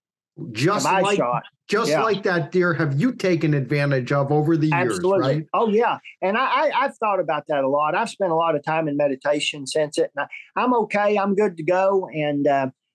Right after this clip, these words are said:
Speaker 2: nothing ventured, nothing gained. I've got a couple of other,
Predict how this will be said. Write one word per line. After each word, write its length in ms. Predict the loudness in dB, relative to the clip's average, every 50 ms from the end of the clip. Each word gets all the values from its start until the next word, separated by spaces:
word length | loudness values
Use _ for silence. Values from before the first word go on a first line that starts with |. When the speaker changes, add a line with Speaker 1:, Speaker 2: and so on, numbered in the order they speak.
| _ _ _ _ 0
Speaker 2:
nothing 420 | 0 2 2 0 0 0 2 2
ventured, 400 | 2 2 2 2 0 0 0 0
nothing 400 | 0 0 0 0 0 0 2 2
gained. 380 | 2 2 2 2 0 0 2 2
I've 220 | 2 2 0 0 0
got 160 | 0 0 0
a 60 | -2
couple 360 | -2 -2 -4 -4 -2 -2 0
of 60 | 0 2
other, 360 | 0 0 0 -2 -2 -4